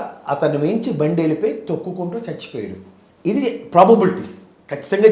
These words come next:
జరిగితే ఇలా జరగాలి. కానీ ఒక ఐదు కిలోమీటర్ల స్పీడ్ కూడా లేకుండా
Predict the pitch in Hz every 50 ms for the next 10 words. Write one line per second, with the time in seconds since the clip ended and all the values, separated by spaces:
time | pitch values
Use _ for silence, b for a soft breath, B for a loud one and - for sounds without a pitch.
0 | - 180 160 - - - 233 214 185 156 160 160 160 147 117 - - - - -
1 | - - _ _ _ _ _ _ _ _ _ _ _ _ - 170 185 165 143 165
2 | - - - 147 143 - 135 151 196 202 233 - 214 226 254 269 262 262 - 254
3 | 220 - - 190 196 190 180 180 180 170 156 147 139 135 143 160 185